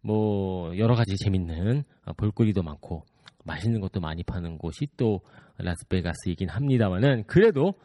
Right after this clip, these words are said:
합법적으로 미국에서, 예, 베팅을 할 수 있는 곳이 바로 라스베가스인데 라스베가스에서, 어, 지금 이천십사 년 정규 시즌을 코앞에 둔 상황에서 엘에이 다저스가 가장 유력한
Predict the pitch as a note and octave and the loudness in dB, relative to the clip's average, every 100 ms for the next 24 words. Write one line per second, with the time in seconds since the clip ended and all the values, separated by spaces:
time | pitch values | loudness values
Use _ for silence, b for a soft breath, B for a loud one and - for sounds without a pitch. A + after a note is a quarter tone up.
0 | b b - A3 C4+ - F3+ A2+ G2 F#2 | b b -2 2 2 2 0 2 -2 -4
1 | F2+ E2 D#2 D#2+ - - E2 - - - | -6 -6 -8 -10 -12 -14 -14 -12 -14 -8
2 | G#2+ G2 G2 - F2 D#2+ D#2 E2+ A2+ G2 | -6 -4 -4 -6 -10 -8 -8 -2 0 0
3 | G2 F2 - - E2+ - - D#2 A#2+ - | 0 -4 -4 -4 -4 -12 -14 0 0 0
4 | B B B B C#3 D3+ G3 F#3+ F3 G3 | B B B B 2 4 2 4 4 4
5 | D#3+ C#3 E3+ A3+ A3+ _ - G2+ G2+ G2+ | 4 6 4 4 0 _ -10 -4 -2 -2
6 | G2+ A2 G#2+ G#2+ G#2 - B2+ C3 - A2+ | -2 0 0 0 -2 -2 -2 -4 -2 0
7 | G#2+ A2+ G2+ F#2+ G2+ G2+ - G2 G2 G2+ | 0 0 -2 -6 -4 -6 -6 -6 -4 -2
8 | G#2+ F#2 F2 - C3 - B2+ A2 G#2+ C#3 | -2 -2 -6 -2 -2 0 -2 0 0 0
9 | D#3 B2 F#2+ A#2 - B B B B B | 2 0 2 0 0 B B B B B
10 | - D#3 A3 B3 A#3+ F#3+ E3 E3+ - - | 0 4 6 6 6 4 4 2 -2 -2
11 | D3+ F3 G3 G3 - _ - C#3+ G3 G#3+ | 4 6 4 2 -2 _ 0 2 4 2
12 | G#3+ E3 G2+ A#2 F3+ G3 - B2 E2+ | 0 -4 0 2 6 4 4 -2 -2